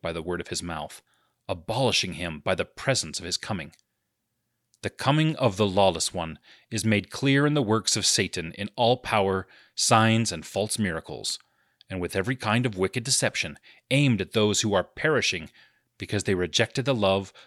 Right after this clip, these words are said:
of the truth that would save them. Because of this, God sends a powerful delusion to them so that they believe what is false, and so that all of them who have not believed the truth and have enjoyed wickedness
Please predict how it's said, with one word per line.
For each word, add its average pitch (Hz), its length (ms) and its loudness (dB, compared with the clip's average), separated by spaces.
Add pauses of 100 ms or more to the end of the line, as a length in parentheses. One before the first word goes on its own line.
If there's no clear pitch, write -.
(120)
of 92 140 -8
the 95 60 -4
truth - 520 -2
that 104 100 -8
would 87 140 -6
save 95 320 -2
them. 78 180 -14 (960)
Because 127 280 2
of - 100 -4
this, - 280 -4 (380)
God 113 280 8
sends 117 380 4
a 117 60 -4
powerful 131 580 2
delusion 101 560 2
to 98 100 -2
them 82 300 -4 (520)
so 107 280 2
that 98 260 0 (120)
they 104 140 2
believe 92 680 -4
what 95 260 -6
is - 160 -2
false, - 520 -8 (760)
and 104 120 -2
so 123 180 8
that 110 240 2
all 127 220 4
of 92 120 -2
them 90 220 -4
who 104 140 0
have 95 100 0
not 107 280 0
believed 87 320 -6
the - 80 -10
truth 92 400 -6 (280)
and 107 100 0
have 110 100 2
enjoyed 101 400 2
wickedness 85 640 -4